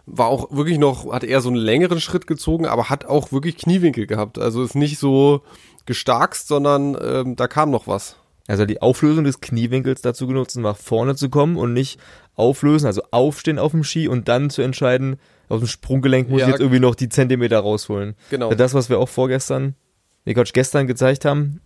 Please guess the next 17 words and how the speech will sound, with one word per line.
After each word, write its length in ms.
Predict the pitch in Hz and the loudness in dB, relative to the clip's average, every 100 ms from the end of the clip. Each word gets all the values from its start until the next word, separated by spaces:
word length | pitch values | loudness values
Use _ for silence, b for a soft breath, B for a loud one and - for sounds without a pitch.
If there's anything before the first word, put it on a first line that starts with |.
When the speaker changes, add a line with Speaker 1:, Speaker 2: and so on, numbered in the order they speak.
| _ - | _ -6
Speaker 2:
in 160 | 117 | 0
der, 360 | 120 117 113 104 | 2 2 2 -2
in, 100 | 110 | -4
in, 260 | 110 110 - | -4 -4 -6
in 140 | 113 | -4
dem 340 | 110 110 107 127 | -2 -2 -4 -2
Analyse-Ding, 720 | 110 110 120 135 127 123 127 | 0 2 4 2 2 0 0
Technik-Ding, 600 | 127 131 139 120 127 131 135 B B B | -2 -2 -2 -2 -4 -4 -8 B B B
dass 40 | |
es 60 | 107 | -4
eben 140 | 107 | -2
genau 220 | 107 110 110 | 2 2 2
darum 320 | 104 117 117 | 2 0 0
geht, 280 | 135 127 - | 0 -2 -2
aus 220 | 123 139 | -2 0
dem 120 | 151 135 | -4 -4
Kniewinkel 720 | 151 151 151 160 180 190 | -2 0 0 0 0 0